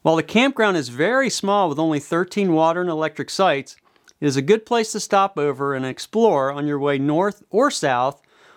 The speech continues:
on the I sixty-five corridor north of Birmingham. So let's go ahead and jump in. Rickwood Cavern State Park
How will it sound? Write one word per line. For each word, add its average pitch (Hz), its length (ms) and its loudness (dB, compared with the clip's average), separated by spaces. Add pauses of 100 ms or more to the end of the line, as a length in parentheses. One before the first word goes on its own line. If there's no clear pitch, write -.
on 175 140 2
the 180 140 0
I 185 160 2
sixty-five 190 680 -2
corridor 127 460 -4
north 131 360 -2
of 127 120 -6
Birmingham. 135 600 -2 (440)
So - 120 -8
let's 185 140 0
go 220 140 6
ahead 208 140 0
and 180 80 -4
jump 180 260 -2
in. 156 240 -2 (480)
Rickwood 175 400 4
Cavern 170 420 0
State 185 380 -2
Park 127 420 -2